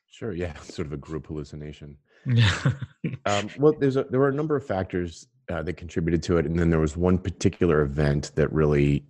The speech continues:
Speaker 1: was an epiphany for me, really turned on the light bulb. And what happened was I w-, I was, uh, working internally as a, uh, software developer at a big corporation.
Speaker 2: Mm-hmm.
Speaker 1: I became dissatisfied there and went to work at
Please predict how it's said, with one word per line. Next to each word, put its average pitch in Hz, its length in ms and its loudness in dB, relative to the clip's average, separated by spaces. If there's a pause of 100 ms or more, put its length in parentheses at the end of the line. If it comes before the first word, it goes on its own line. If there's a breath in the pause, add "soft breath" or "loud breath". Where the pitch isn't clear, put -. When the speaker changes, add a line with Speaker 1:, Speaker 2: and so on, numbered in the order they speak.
(120)
Speaker 1:
was 80 160 4
an 76 80 2
epiphany 71 540 2
for - 120 -4
me, 69 80 2
really 73 200 4
turned 78 240 0
on 73 80 4
the 69 100 2
light 71 240 4
bulb. 69 320 0 (800 loud breath)
And 78 340 2 (680)
what - 580 -2
happened 113 320 2
was 90 160 2
I 90 40 4
w-, 87 220 2
I 90 40 4
was, 85 240 0 (460)
uh, - 160 0 (100)
working 113 420 0
internally 92 800 4
as 80 480 2
a, 73 480 4
uh, 76 200 0
software 101 380 2
developer 82 640 0 (160)
at 78 260 4
a 71 120 2
big 78 320 -2
corporation. 87 760 0 (340)
Speaker 2:
Mm-hmm. 98 260 -4 (360)
Speaker 1:
I - 40 -8
became 85 260 2
dissatisfied 82 720 2
there 80 260 2
and 73 240 0
went 78 300 2
to - 200 0
work 76 320 2
at 73 300 2